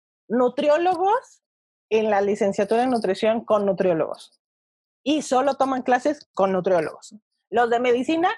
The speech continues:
solo con medicina. Los de psicología, solo con psicología. Los de derecho, solo con derecho. Hay universidades, principalmente las, las privadas, que pueden jugar un poco con,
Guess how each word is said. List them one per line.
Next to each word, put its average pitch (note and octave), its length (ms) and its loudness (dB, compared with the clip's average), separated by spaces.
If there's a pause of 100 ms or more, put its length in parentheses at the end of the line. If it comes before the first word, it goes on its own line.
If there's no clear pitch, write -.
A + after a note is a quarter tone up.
solo A3+ 320 0
con A3 140 -4
medicina. F#3 540 -2
Los G#3+ 500 0
de G#3+ 300 2
psicología, A#3 640 0
solo B3+ 300 0
con A3+ 180 -4
psicología. F3+ 600 -2 (440)
Los A#3 420 0
de A3+ 440 2
derecho, D4 540 0
solo D4 360 2
con B3+ 160 -2
derecho. A3 480 -2 (320)
Hay D#4 240 2
universidades, C4+ 960 0
principalmente A3+ 960 0
las, G3 480 0
las D#3+ 420 -4
privadas, G3 720 0
que F#3 80 -6
pueden A3 320 0
jugar G#3 480 0
un A3 160 -4
poco G#3 300 -4
con, F3 280 -2